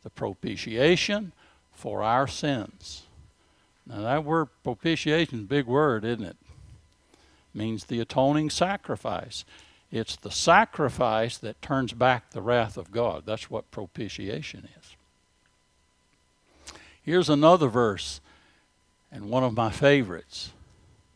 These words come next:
"This is a faithful saying and worthy of all acceptance, that Christ Jesus came into the world." Why? "To save sinners."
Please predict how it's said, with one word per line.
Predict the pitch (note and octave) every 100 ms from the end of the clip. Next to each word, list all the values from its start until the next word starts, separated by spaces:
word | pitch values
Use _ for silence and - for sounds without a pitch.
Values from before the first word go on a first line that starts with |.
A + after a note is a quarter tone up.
| _ _ _ _ _ _ _ -
"This | D3+ D#3+
is | E3+ C3
a | A#2
faithful | - - F#3 A3+ - - F#3+ F#3
saying | - - E3 C#3 F2+ D2+ F#2 - _ _ _ _ _ _ -
and | A2 A2+
worthy | B2 E3 G3 G#3 F#3
of | D#3
all | C#3+ E3+ F#3
acceptance, | F3+ - - D#3+ - - - - -
that | - C3+ A#2
Christ | - - D#3+ G#3 A3+ -
Jesus | - A3 A3+ C3 A2+ -
came | - F#3+ G3+
into | G#3 G#3
the | F#3
world." | G3 G#3 E3+ E2+
Why? | - F3+ G3+ D3 - _ _ _ _ - - - -
"To | - A#2+ G2
save | - - D3 E3 E3 D#3+ C#3+ - _ -
sinners." | - - B2 F2+ D#2 - - -